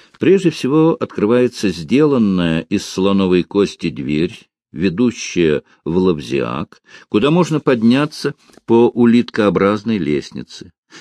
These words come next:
В этом помещении великий ключарь и этериарх сменяют свои обычные одежды на серебряные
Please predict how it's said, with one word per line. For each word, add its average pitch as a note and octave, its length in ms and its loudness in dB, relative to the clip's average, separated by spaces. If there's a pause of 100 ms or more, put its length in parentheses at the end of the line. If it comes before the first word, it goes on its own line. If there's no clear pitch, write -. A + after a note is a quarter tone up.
(120)
В A2 80 -2
этом F#3+ 240 2
помещении E3 640 -2
великий C#3 460 -2
ключарь B2+ 800 -2
и G#2 280 0
этериарх G#2 800 -2 (340)
сменяют D#3 600 2
свои G#2+ 280 0
обычные F#2 580 0
одежды C3+ 440 -2
на G2+ 160 2
серебряные A2+ 920 0